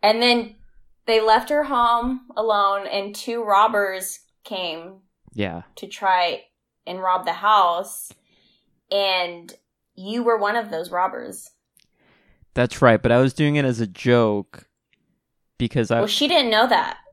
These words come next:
Speaker 2: That's right, but
Speaker 1: And you scared her half to death on Thanksgiving.
Speaker 2: Well, it's not my fault that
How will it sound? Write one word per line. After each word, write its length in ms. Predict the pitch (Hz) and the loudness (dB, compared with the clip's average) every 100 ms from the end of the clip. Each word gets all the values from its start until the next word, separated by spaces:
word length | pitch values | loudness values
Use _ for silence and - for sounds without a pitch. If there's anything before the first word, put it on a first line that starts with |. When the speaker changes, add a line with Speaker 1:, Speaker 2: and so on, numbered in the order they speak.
| _ _ _ _ _ _ _ _ _ - | _ _ _ _ _ _ _ _ _ -12
Speaker 2:
That's 220 | 113 - | -12 -10
right, 240 | 98 98 - | -12 -12 -12
but 120 | - - | -12 -6
Speaker 1:
And 160 | 208 214 | -4 -4
you 80 | |
scared 420 | 214 - 254 254 240 | -6 0 4 4 4
her 140 | 226 | 2
half 300 | 226 214 - | 4 2 0
to 60 | 202 | -6
death 400 | 190 190 160 185 _ _ _ _ _ _ _ _ _ | -2 -2 -2 -10 _ _ _ _ _ _ _ _ _
on 220 | 208 214 | 0 2
Thanksgiving. 800 | 214 202 202 202 185 165 170 190 _ | 2 0 -2 -4 -2 -4 -8 -16 _
Speaker 2:
Well, 120 | 127 131 | 2 2
it's 200 | 131 143 | 2 0
not 200 | 139 117 | 0 0
my 240 | 117 120 | 0 0
fault 380 | - 117 117 - | 2 2 2 0
that 460 | 110 104 104 101 | -2 0 -2 -4